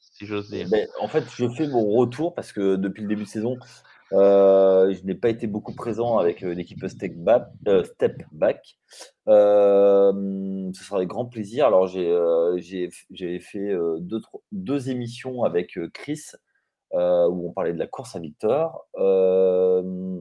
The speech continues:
Speaker 2: ensuite, euh, ben, demain, on va parler, on va parler de N B A, notamment, ben, un peu comme la N F L cette saison,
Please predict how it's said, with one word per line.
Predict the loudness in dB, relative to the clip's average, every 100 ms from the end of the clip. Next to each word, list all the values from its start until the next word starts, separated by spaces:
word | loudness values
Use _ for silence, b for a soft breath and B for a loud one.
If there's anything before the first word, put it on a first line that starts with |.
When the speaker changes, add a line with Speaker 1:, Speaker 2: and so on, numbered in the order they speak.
| -8
Speaker 2:
ensuite, | -10 -10 -12 -12 -12 _ _ _ _ _
euh, | 4 8 10 10 10 8 6 4
ben, | 2 -2
demain, | -2 -2 2
on | 2 4
va | 2
parler, | 2 2 4
on | 4 4
va | 2
parler | 2 0
de | 0
N | 0
B | 0 -2 -2 -2
A, |
notamment, | -2 0 0 0
ben, | 2 2 2
un | -2
peu | -2
comme | 0 2
la | 2
N | 2 0
F | -2
L | -6
cette | -6 -8
saison, | -8 -8 -4